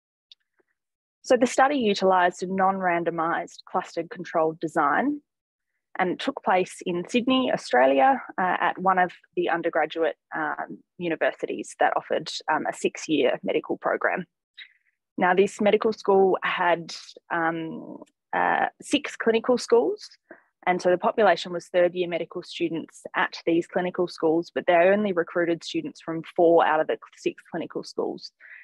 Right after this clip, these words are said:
And I think what they mean by clinical school is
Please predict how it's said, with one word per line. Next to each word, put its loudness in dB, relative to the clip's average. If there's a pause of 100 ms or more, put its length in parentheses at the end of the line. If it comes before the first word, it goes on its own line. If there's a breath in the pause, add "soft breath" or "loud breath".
(120)
And 0
I 0
think -2
what 2
they 0
mean -2
by 0
clinical -8
school 0
is -2